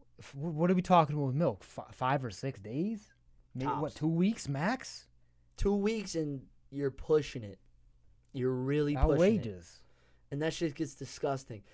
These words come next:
Speaker 2: Dude, if I, if I even drink a sip of milk right now, I'd probably throw up
Speaker 1: Dude, it
Speaker 2: instantly.
Speaker 1: just sta-, <sighs> dude, it, it, it, it stays in your mo-, in your mouth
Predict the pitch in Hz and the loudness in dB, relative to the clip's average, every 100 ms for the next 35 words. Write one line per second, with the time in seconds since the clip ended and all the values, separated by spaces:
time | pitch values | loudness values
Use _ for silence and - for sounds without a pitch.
0 | - - 175 160 147 180 190 175 135 143 | -20 0 2 4 4 2 4 0 0 4
1 | 175 202 165 202 180 135 160 139 120 - | 4 4 0 -4 -4 -2 -2 -2 -4 -2
2 | 147 147 147 143 147 147 135 - 120 - | -2 -2 -4 -4 -4 -4 -4 -2 -4 -4
3 | 131 - - 208 196 190 208 - - - | -4 -4 2 10 10 10 6 4 0 -2
4 | 139 - - - - - - 156 165 160 | -4 -10 -14 -18 -20 -20 -6 2 2 2
5 | 143 143 131 131 113 120 107 139 196 233 | -2 -4 -4 -8 -10 -12 -4 2 4 4
6 | 110 107 101 104 185 127 123 110 196 294 | 2 -4 -6 -6 -6 -6 -8 -4 0 0
7 | - | -2